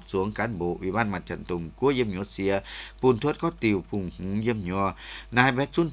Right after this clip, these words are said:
hóa chết như tiêu xì thập phùng húng phun thuốc tùng phùi thuốc quế.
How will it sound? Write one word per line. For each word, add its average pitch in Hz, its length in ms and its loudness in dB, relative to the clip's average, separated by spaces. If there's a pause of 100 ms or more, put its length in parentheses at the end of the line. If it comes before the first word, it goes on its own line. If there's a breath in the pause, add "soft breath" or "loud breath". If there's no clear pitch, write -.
hóa 98 320 4
chết 156 200 2
như 147 220 -2
tiêu 101 120 2
xì - 180 -4
thập 87 240 -4
phùng 95 120 -2
húng 95 240 -4
phun 113 240 -2
thuốc 143 200 -2
tùng 95 220 0 (120)
phùi 92 160 4
thuốc - 180 -8
quế. 107 340 8